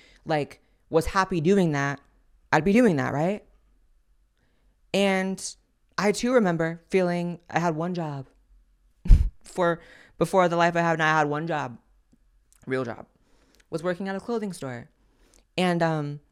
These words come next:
you know, working is a very interesting word to use for that 'cause I didn't, like, work. Like, I never learned how to use the cash register. I would tell customers flat out, like, "I'm not getting that shirt off the wall for you because I'm tired." Like, I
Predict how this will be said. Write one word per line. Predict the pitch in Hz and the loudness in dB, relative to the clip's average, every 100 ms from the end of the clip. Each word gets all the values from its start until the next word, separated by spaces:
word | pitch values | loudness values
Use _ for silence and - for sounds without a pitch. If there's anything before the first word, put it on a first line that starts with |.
| _ _ _ _ _ _ _ _ _ _ | _ _ _ _ _ _ _ _ _ _
you | - 185 | -2 0
know, | 151 135 - | 0 -4 -6
working | 165 202 285 208 151 147 | 0 2 2 0 -2 -4
is | 160 160 | -4 -2
a | |
very | 156 170 160 | -2 -2 -2
interesting | 151 165 160 156 | -6 -8 -8 -6
word | 147 | -6
to | |
use | 151 165 | -6 -6
for | 170 | -8
that | 156 | -6
'cause | 156 | -6
I | |
didn't, | 160 160 | -6 -8
like, | 135 | -10
work. | 123 139 - - | -6 -4 -4 -6
Like, | 131 | -6
I | 131 - - - | -8 -10 -20 -6
never | 156 165 175 | -2 2 2
learned | 160 165 | 0 -2
how | 175 | -4
to | 160 | -2
use | 160 | -4
the | 143 | -4
cash | 160 151 160 | -4 -4 -4
register. | 156 147 - 156 151 147 | -8 -8 -6 -4 -4 -6
I | 117 123 131 | -8 -8 -6
would | 123 135 | -6 -4
tell | 147 143 | -4 -4
customers | 143 139 151 143 | -6 -6 -8 -8
flat | 139 151 139 | -8 -2 0
out, | 139 147 | 0 -2
like, | 135 131 | -4 -4
"I'm | 131 | -4
not | 131 | -4
getting | 135 135 | -4 -4
that | 131 - | -6 -8
shirt | 135 135 | -8 -6
off | - 131 | -6 -8
the | 135 | -6
wall | 135 | -6
for | 135 | -6
you | 139 | -8
because | 131 131 135 - - _ _ _ _ | -10 -10 -12 -12 -20 _ _ _ _
I'm | 127 | -10
tired." | 123 139 131 131 131 | -8 -8 -8 -10 -6
Like, | 143 - | -4 -2
I | 143 | -4